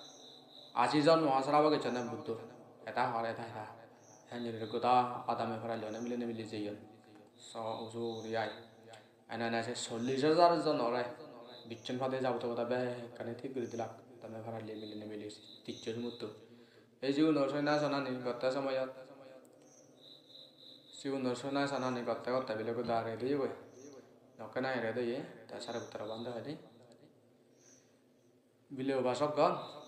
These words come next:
ire de ye, jo koi barat tumi. Hanne bile bande,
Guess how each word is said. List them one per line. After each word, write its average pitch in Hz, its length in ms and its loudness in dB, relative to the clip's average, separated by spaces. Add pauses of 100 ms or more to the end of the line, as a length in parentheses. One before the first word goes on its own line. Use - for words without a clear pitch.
(260)
ire 120 180 -6
de 135 80 2
ye, 139 160 2 (840)
jo 120 240 -4
koi 110 240 -6
barat 110 260 -6
tumi. 110 140 -14 (1200)
Hanne 117 220 -6
bile 127 220 2
bande, 139 320 2